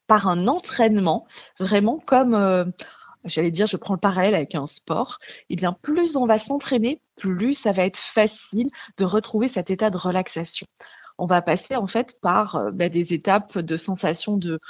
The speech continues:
lourdeur, de chaleur, peut-être de fraîcheur dans la tête.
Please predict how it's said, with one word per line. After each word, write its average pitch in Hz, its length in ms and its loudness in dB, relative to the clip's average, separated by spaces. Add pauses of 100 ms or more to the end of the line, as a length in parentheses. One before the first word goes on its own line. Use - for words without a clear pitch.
(240)
lourdeur, 175 800 -2
de 156 120 -6
chaleur, 170 840 0 (380)
peut-être 196 320 0
de 156 80 -6
fraîcheur 233 520 -2
dans 196 120 -2
la 175 140 -4
tête. - 340 -12